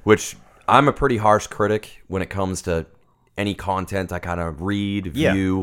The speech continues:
Speaker 1: listen to.
Speaker 2: Especially the M C U.
Speaker 1: Yeah, and it just blew away my expectations. I absolutely loved it.
Speaker 2: Man, it says something. I saw it at ten fifteen on a Sunday night, on a school night.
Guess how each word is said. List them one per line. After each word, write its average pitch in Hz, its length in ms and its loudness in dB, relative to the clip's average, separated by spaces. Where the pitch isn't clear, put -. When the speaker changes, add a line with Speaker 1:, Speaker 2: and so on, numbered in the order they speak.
Speaker 1:
listen 95 420 -2
to. 95 260 0
Speaker 2:
Especially 120 460 -4
the 85 140 -4
M 80 140 -6
C 82 160 -12
U. 71 280 -8
Speaker 1:
Yeah, 90 380 4
and 98 180 0
it 98 240 0
just 101 400 -2
blew 127 280 8
away 113 160 8
my 95 160 2
expectations. 85 600 -4
I 76 140 -2
absolutely 95 600 0
loved 80 300 -2
it. 71 100 -8
Speaker 2:
Man, 101 320 -4
it 104 420 -8
says 110 400 0
something. 85 240 -4
I 98 120 -2
saw 107 400 -2
it 95 280 -2
at 82 240 -8
ten 117 320 -4
fifteen 104 540 -4
on 87 100 -4
a 85 60 -4
Sunday 101 380 -4
night, 85 360 -4
on 98 120 -2
a 120 60 -2
school 113 260 0
night. 90 260 -4